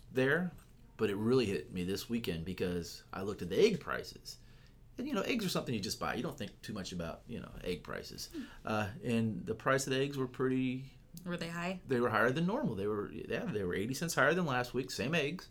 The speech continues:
Speaker 1: same egg company. Um, you were telling me you saw what?
Speaker 2: Milk.
Speaker 1: In,
Speaker 2: It's like four dollars a gallon now,
Speaker 1: Yeah.
Speaker 2: which
Speaker 1: Yeah, yeah.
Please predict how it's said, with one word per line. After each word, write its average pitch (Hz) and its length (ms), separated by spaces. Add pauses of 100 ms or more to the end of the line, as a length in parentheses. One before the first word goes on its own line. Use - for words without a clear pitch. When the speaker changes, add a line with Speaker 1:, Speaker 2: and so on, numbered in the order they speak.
(120)
Speaker 1:
same 123 200
egg 156 140
company. 117 400 (460)
Um, 117 440
you 135 140
were 185 80
telling 135 240
me 131 80
you 151 140
saw 120 440
what? 113 280 (180)
Speaker 2:
Milk. 185 540
Speaker 1:
In, - 200
Speaker 2:
It's - 140
like 190 180
four 311 220
dollars 370 300
a 330 40
gallon 294 420
now, 170 360
Speaker 1:
Yeah. 185 60
Speaker 2:
which - 160
Speaker 1:
Yeah, - 140 (240)
yeah. - 220